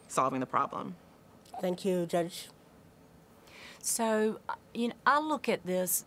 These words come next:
Speaker 3: my work, as one case at a time, and that's what I'm most hopeful for. If I can just have one case where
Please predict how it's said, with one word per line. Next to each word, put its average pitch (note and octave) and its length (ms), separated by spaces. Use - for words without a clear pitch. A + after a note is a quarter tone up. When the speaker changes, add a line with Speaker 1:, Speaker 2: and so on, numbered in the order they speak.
Speaker 3:
my G3+ 200
work, E3+ 440
as D#3+ 440
one F#3+ 720
case F3+ 340
at E3 60
a D#3+ 60
time, D3+ 520
and F3 260
that's A#3+ 320
what G3+ 320
I'm E3+ 220
most F3 300
hopeful E3+ 340
for. E3 260
If E3 120
I A3 120
can A#3+ 200
just F#3+ 260
have F3+ 260
one G3 400
case F3 520
where F3 480